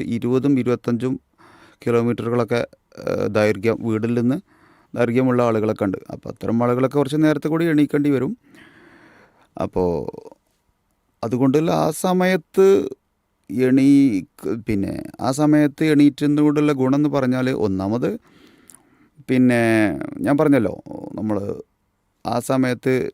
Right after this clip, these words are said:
ദീനീപരമായ കാര്യങ്ങൾ കേൾക്കാനും ഇതിനൊക്കെ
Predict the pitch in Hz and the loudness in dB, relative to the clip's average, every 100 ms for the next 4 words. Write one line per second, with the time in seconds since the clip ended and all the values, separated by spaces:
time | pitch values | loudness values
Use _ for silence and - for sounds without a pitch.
0 | - 120 120 120 120 123 127 135 135 127 | -6 -2 0 2 2 2 2 0 0 0
1 | 127 127 127 131 117 110 120 123 - _ | 0 0 -2 0 -2 0 0 0 -4 _
2 | _ - 113 117 113 127 | _ -4 -2 0 0 0